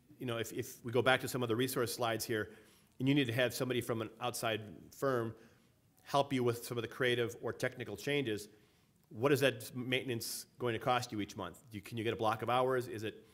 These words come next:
um, a certain amount of time per, per, uh, per quarter?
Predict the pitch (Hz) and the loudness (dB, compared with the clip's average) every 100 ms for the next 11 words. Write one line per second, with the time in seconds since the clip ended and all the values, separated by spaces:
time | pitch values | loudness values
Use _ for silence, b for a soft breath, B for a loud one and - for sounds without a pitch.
0 | B B B - 104 104 98 92 101 - | B B B -6 -4 -2 -4 -8 -8 -4
1 | 110 113 110 - 117 110 - 107 - - | -4 -2 -4 -4 -4 -4 -4 -4 -4 -10
2 | - 104 98 95 - - - - 147 139 | -4 -2 -2 -4 -8 -14 -8 0 2 2
3 | 135 | 0